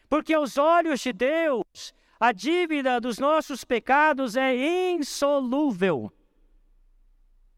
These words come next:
Absolutamente nada que possamos fazer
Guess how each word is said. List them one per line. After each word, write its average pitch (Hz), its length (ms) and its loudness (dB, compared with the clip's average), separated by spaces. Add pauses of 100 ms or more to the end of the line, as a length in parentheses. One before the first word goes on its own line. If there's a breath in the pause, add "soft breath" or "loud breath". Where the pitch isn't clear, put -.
(340 soft breath)
Absolutamente 302 960 2
nada 285 420 2
que 277 100 -6
possamos 285 640 -2
fazer 247 580 0